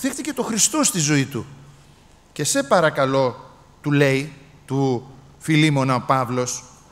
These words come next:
«αν και έχω παρησία», λέει ο Παύλος, επειδή είναι δούλος Θεού και Απόστολος, «να επιτάτω εισέ το πρέπον, όμως», λέει στο εννιά, «δια την αγάπη,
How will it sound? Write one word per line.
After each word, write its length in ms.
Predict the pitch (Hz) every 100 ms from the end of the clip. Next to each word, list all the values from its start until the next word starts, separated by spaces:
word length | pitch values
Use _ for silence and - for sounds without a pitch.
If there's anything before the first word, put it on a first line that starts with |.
| -
«αν 240 | 202 247
και 120 | -
έχω 280 | 220 262 233
παρησία», 680 | 170 180 160 156 - 262 156
λέει 120 | 147
ο 80 | 139
Παύλος, 580 | 165 165 143 120 - - - - - - -
επειδή 160 | 127 190
είναι 120 | 196
δούλος 460 | 139 214 220 175
Θεού 180 | - 190
και 100 | 185
Απόστολος, 680 | 165 226 226 165 123 104 - - - - -
«να 160 | 147
επιτάτω 680 | 151 147 151 139 220 240 240
εισέ 280 | 143 - 185
το 160 | - 135
πρέπον, 600 | - 139 139 143 247 339 - - - - - - _ - - - _
όμως», 680 | 170 190 156 123 104 - - -
λέει 220 | - 139 131
στο 160 | -
εννιά, 320 | 127 127 135
«δια 320 | 113 113 143 131
την 240 | 139 131
αγάπη, 760 | 120 107 123 127 131 220 269